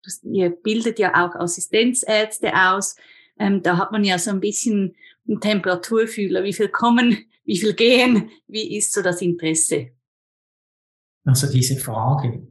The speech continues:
Speaker 2: äh, das eben, ich versuche mich reinzufühlen. Ich kenne sie natürlich auch. Aber, ähm, also ich, ich bringe es ein bisschen auf den Punkt mit einem ganz kleinen Wörtchen.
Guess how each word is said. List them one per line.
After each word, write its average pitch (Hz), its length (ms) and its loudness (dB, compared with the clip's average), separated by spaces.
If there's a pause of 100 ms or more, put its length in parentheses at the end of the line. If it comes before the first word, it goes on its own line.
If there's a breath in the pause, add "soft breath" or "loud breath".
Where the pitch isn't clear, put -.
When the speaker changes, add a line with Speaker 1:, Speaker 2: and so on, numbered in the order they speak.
(160)
Speaker 2:
äh, - 580 -4
das - 560 -2 (200)
eben, 123 400 4
ich 127 160 -2
versuche 127 400 2
mich 120 340 2
reinzufühlen. 120 960 2
Ich - 160 -4
kenne 120 240 4
sie 127 160 2
natürlich 120 420 0
auch. 120 320 0 (840)
Aber, 117 420 4
ähm, 117 580 -6 (760)
also 120 360 2
ich, 127 300 2 (160)
ich 151 260 2
bringe 139 240 0
es 127 120 2
ein 131 60 2
bisschen 143 300 0
auf 120 160 2
den 123 140 0
Punkt 127 420 2
mit 120 160 2
einem 117 240 -2
ganz 127 300 -2
kleinen 123 480 2
Wörtchen. 120 580 -6